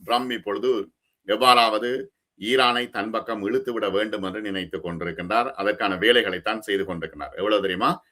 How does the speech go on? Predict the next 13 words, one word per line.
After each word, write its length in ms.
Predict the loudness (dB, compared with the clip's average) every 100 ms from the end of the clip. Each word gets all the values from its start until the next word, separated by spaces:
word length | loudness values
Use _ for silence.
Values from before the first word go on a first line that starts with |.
| _ _ -2
இருபத்தி 360 | 6 6 6 4
மூன்று 320 | 0 -2 -2
புள்ளி 340 | -2 2 0
மூன்று 460 | 0 -4 0 -2 0
ட்ரில்லியன் 460 | 0 4 6 4 2 -10 _ -6 2
டாலர் 460 | 8 8 8 2
மதிப்புள்ள 600 | -4 -2 0 -2 -2 6 6 6 0 _ _ _ _ _ _ _ -4
இயற்கை 380 | 6 8 8 6
எரிவாயுவும் 720 | 8 6 6 4 4 0 -2
கச்சா 340 | -4 2 4
எண்ணெயும் 300 | 4 2 0
அங்கு 160 | 0 0
இருக்கிறது. 380 | -2 -2 -8